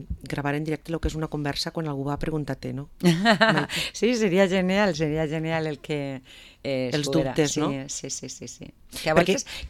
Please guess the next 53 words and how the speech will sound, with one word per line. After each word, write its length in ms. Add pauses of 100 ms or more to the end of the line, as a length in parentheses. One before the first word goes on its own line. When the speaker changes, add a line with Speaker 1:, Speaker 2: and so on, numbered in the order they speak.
Speaker 2:
pensem 400
nosaltres 560
que 140
n'hi 60
ha 80
coses 300
que 100
estan 260
molt 200
clares 540 (440)
i 40
no 100
són, 280 (220)
no 220
són 160
conscients 520
de 80
que 100
n'hi 80
ha 60
moltes 260
coses 320
que 140
no. 240 (340)
Sobretot 420
quan 180
mos 140
fan 280
consultes, 680
eh, 120
per 160
la 120
web 360
i, 360 (300)
i 100
entren, 380
pues, 220 (100)
bueno, 320
estic 220
interessat 640
i 40
tal 260
i 40
tal, 180 (400)
eh, 180
no 140
sabem 340
realment 380
lo 120
que 100
volen 340
perquè 280
no, 120